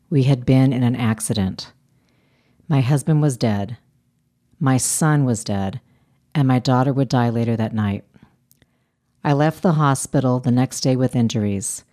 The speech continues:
Nothing life-threatening, but without the family I loved so dearly. In the coming months, I would have to move. I would quit my employment as the church secretary, and I would begin the long journey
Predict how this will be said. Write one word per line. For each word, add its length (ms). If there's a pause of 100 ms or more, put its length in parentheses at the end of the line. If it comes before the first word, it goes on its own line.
(480)
Nothing 380
life-threatening, 800 (160)
but 100
without 380
the 80
family 440
I 100
loved 480
so 320
dearly. 480 (1400)
In 120
the 80
coming 380
months, 560 (280)
I 100
would 140
have 280
to 100
move. 460 (680)
I 100
would 180
quit 220
my 140
employment 680
as 220
the 80
church 260
secretary, 880 (580)
and 160
I 80
would 160
begin 360
the 80
long 420
journey 560